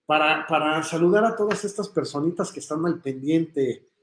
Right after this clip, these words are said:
Julieta, ¿cómo estás? Que de verdad te agradezco mucho que, que sigas la transmisión. Igual para usted, señora Eli, Eli, Elizabeth, yo aquí la tengo como Elizabeth Cabrera. Muchas gracias, señora Eli. Mi amiga Carmen, también de la secundaria.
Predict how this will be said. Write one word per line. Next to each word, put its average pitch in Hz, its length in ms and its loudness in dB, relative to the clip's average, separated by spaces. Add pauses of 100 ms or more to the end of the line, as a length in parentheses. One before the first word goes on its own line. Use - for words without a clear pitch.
(260)
Julieta, 175 600 4
¿cómo 190 220 -2
estás? 175 560 0
Que 165 140 -2
de 156 180 0
verdad 175 420 2
te 165 80 -2
agradezco 156 540 0
mucho 170 360 0
que, 120 260 -6
que 117 100 -14
sigas 151 320 0
la 120 120 -4
transmisión. 120 600 -4
Igual 156 300 0
para 135 180 -2
usted, 151 300 -2
señora 143 420 -4
Eli, 143 380 -4
Eli, 151 420 0 (460)
Elizabeth, 160 600 4
yo 160 80 4
aquí 165 160 -2
la 151 120 2
tengo 180 160 -2
como 135 220 -6
Elizabeth 147 420 -2
Cabrera. 143 380 0
Muchas 175 320 -2
gracias, 156 320 -2
señora 147 340 -4
Eli. 151 260 2 (460)
Mi 143 80 -4
amiga 180 340 4
Carmen, 175 480 4
también 156 300 0
de 175 80 4
la 156 120 2
secundaria. 156 800 0